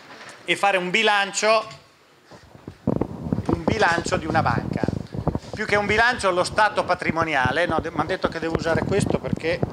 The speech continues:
se no non si sente nella registrazione, però, però credo che il tono di voce lo sentiate, no? Tanto faccio presto,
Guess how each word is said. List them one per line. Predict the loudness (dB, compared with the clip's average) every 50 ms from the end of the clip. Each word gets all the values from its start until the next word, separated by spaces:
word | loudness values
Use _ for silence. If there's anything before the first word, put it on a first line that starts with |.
| -6 -6
se | -6 -4 -2
no | -2 -2 -2
non | -2 -2 -2 -2
si | -2 -2 -2
sente | 0 0 -2 -2 -2 -4 -2
nella | -2 -2 -2 -2
registrazione, | -4 -4 -2 -2 -2 0 -2 -2 -2 0 0 0 0 0 -2 -2
però, | 2 2 4 4 2 0 -2 -4 -6 -2 0
però | 2 4 4 4 4 2 -2 -2
credo | 2 2 4 4 4 2 2
che | 2 2 2 2 2 0 -4 _ _ _ _ _
il | -10 -10 -6 0
tono | 2 4 4 4 4
di | 4 4
voce | 6 6 4 4 2
lo | 0 -2
sentiate, | -2 -2 -2 -4 -2 0 0 0 0 -2 -4 -6 -2
no? | -2 -2 -2 -2 -6 -2
Tanto | 0 0 0 2 0
faccio | -2 -2 -2 -2 -2
presto, | 0 0 -2 -2 -4 -6 -10 -10